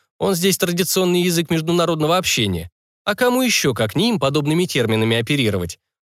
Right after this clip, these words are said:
О, как заговорил. Проще надо быть, Денис, проще,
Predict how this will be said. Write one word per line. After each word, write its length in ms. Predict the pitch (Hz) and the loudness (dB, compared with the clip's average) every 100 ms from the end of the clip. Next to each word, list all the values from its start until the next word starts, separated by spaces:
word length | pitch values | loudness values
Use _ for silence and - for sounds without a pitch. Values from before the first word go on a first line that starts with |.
| _ | _
О, 140 | 202 | -4
как 220 | 127 139 110 | -2 -2 0
заговорил. 560 | 110 117 131 101 85 - _ _ | 0 0 0 -2 -6 -12 _ _
Проще 300 | - 240 247 - | -2 0 2 2
надо 180 | 233 180 | 0 0
быть, 180 | 147 | -2
Денис, 400 | 123 170 117 - - _ | 0 0 0 -2 -8 _
проще, 500 | 110 - 143 - | 0 2 0 -2